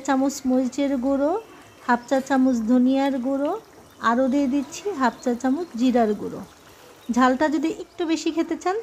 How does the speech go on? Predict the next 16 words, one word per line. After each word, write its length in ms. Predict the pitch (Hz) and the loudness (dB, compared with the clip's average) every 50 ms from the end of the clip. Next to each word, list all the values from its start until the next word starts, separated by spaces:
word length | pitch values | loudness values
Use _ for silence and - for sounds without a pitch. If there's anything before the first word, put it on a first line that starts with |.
| - - | -6 -2
তাহলে 280 | 262 240 240 262 277 330 392 - - - | 0 2 2 2 2 0 -2 -4 -4 -4
আরেকটু 340 | 240 277 277 - - - 359 359 247 254 | -4 -4 -4 -6 -8 -6 -2 0 2 2
বাড়িয়ে 300 | 240 226 254 269 285 339 480 - - - - - _ - - - - - - - - - - - - 247 | 2 2 0 0 -2 -2 -4 -8 -12 -20 -20 -20 _ -20 -20 -20 -20 -20 -20 -20 -20 -20 -20 -6 0 2
মরিচের 360 | 254 254 269 240 - 285 269 240 | 2 2 2 2 0 0 2 2
গুঁড়োটা 360 | 254 254 254 254 247 - 330 392 466 415 302 | 4 4 2 2 0 -2 -4 -4 -2 -2 0
দিয়ে 160 | 247 262 247 202 180 | 2 2 2 2 0
দিবেন 240 | 185 - 196 190 196 180 - - _ _ _ _ _ _ _ _ - - | -2 -6 -6 -10 -10 -12 -14 -20 _ _ _ _ _ _ _ _ -10 -10
আপনাদের 320 | 233 - - 262 233 277 302 302 294 - | -10 -6 -4 -2 0 0 -2 -2 -2 -2
টেস্ট 240 | 277 262 254 - - 254 233 | -2 0 0 0 2 2 2
অনুযায়ী। 360 | 220 208 190 180 202 160 - - _ _ _ _ _ _ - - - - - - - - 262 | 2 2 -2 -4 -8 -10 -12 -16 _ _ _ _ _ _ -20 -20 -20 -20 -20 -14 -8 -8 -6
এখন 140 | 262 311 320 330 | -4 -2 0 0
আমি 100 | 330 330 302 302 | 2 4 4 4
নেড়ে 200 | 302 302 311 302 302 | 2 2 0 -2 -2
ছেড়ে 200 | - 330 311 349 381 - - | -4 -2 -2 -2 -2 -2 -2
সব 140 | 269 233 233 - - | -2 -2 -2 -4 -8
কিছু 240 | 285 254 - - | -8 -8 -6 -4